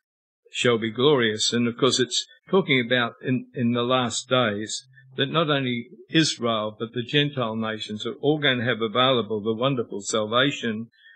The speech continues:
and how that this root or stem of Jesse, the word root means the branch, uh, of, of Jesse, as it says here, will be an ensign,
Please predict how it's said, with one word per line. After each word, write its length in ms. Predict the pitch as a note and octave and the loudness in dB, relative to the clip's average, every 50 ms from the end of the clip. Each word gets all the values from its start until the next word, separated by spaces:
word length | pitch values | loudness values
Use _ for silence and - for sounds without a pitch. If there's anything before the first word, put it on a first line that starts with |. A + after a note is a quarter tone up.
| _ _ | _ _
and 220 | - A#2+ A#2+ A2+ | -6 -6 -6 -2
how 220 | G2+ D3 D3+ C#3+ C3 | 0 2 2 2 2
that 200 | B2 A#2 - - | 0 -4 -2 -2
this 460 | C3 B2 - - - - - - - - | -2 0 2 2 2 0 0 -2 -8 -8
root 300 | B2+ A#2+ C3+ E3+ D#3+ C3 | -2 2 2 4 4 2
or 240 | B2 A#2+ A2+ A2 G#2+ | 0 -2 -2 -4 -4
stem 360 | - - - - D#3 D#3 C#3 | -4 -4 0 2 2 2 2
of 140 | B2+ A2+ - | 0 -2 -2
Jesse, 540 | - C#3 C#3+ C#3+ - - - A2 F#2+ - - _ _ _ _ _ _ _ _ | 0 2 2 4 4 2 0 0 -6 -12 -18 _ _ _ _ _ _ _ _
the 80 | A#2 B2 | -2 2
word 240 | C#3 C#3 C3 B2 A2+ A2+ | 4 4 4 4 2 -2
root 420 | A#2 A2 G#2+ A#2 C#3 C#3 C3+ C#3 | -4 -4 0 2 2 2 2 2
means 320 | B2+ B2+ C3 A#2+ A#2 - - | 0 0 0 0 -2 -4 -6
the 100 | A#2+ G#2+ | -6 -10
branch, 680 | G2 A#2+ C3 C#3 D3+ E3 F3+ E3+ - - - - - - - _ _ _ _ _ _ _ _ | -4 0 2 2 2 2 0 0 0 0 0 0 -2 -6 -12 _ _ _ _ _ _ _ _
uh, 520 | G#2+ A2+ A#2 A#2+ A#2+ A#2 A#2 A#2 A2+ A2 A2 - - | 0 2 2 4 4 4 2 2 0 -2 -6 -10 -8
of, 240 | - A#2+ A#2+ A2+ G2+ - - _ | -2 0 0 0 -2 -8 -10 _
of 220 | C3+ A#2+ G#2+ - - | -6 -6 -6 -4 0
Jesse, 560 | C3 C#3 C3 - - C3 A2+ A2 A2+ A2+ - _ _ _ _ _ _ - | 0 2 2 2 0 0 -2 -4 -6 -10 -12 _ _ _ _ _ _ 0
as 160 | A#2+ A#2+ G#2+ | 0 0 0
it 120 | A#2+ - | 0 0
says 340 | - - C#3 B2 A2+ - - - | 0 2 2 2 2 0 0 2
here, 460 | D3 C#3+ B2+ A2+ A2 A2+ A2 A2 - _ _ _ _ _ | 4 4 4 4 2 0 -4 -8 -16 _ _ _ _ _
will 140 | - C3 B2+ | 0 2 4
be 160 | A#2+ C3 B2+ | 4 4 4
an 100 | B2 B2+ | 6 4
ensign, 760 | C#3 D#3 D#3+ D3 C3+ - - A#2+ A2+ G#2+ G#2+ G#2 G2 G#2+ - | 4 4 4 4 2 2 2 2 2 0 -2 -4 -8 -12 -14